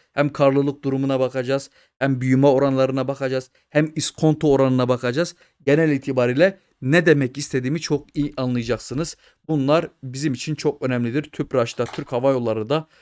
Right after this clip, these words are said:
gayet olumlu. Özellikle holdinglerimizde çok ucuz seviyelerde işlem gördüklerini söyleyebilirim. Bunlar benim şahsi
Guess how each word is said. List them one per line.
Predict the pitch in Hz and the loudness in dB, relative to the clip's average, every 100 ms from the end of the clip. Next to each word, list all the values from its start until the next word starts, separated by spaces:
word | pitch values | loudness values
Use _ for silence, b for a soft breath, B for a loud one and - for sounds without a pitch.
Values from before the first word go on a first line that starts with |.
| b _ | b _
gayet | - 131 127 151 - | 0 2 2 0 -2
olumlu. | 156 135 120 127 160 - | -2 0 -2 -2 -2 -2
Özellikle | - 143 139 120 127 | -4 -2 -2 -2 -4
holdinglerimizde | 123 151 139 120 - 117 113 110 107 175 175 b b | 0 2 2 -4 -4 -2 -2 -6 -2 -2 -2 b b
çok | _ 175 165 | _ -2 0
ucuz | 139 135 151 | -6 -6 -4
seviyelerde | 151 127 123 120 117 165 175 - | -2 0 0 0 0 -2 -2 -10
işlem | - - 156 | -6 0 0
gördüklerini | 131 127 117 - 127 123 175 | 0 -2 -2 -6 -6 -4 -6
söyleyebilirim. | - 143 123 135 156 131 156 160 | -2 -2 0 0 0 0 -2 -2
Bunlar | 131 147 143 | -2 -2 0
benim | 123 143 | -2 -2
şahsi | - 120 - 214 | -4 -6 -2 -4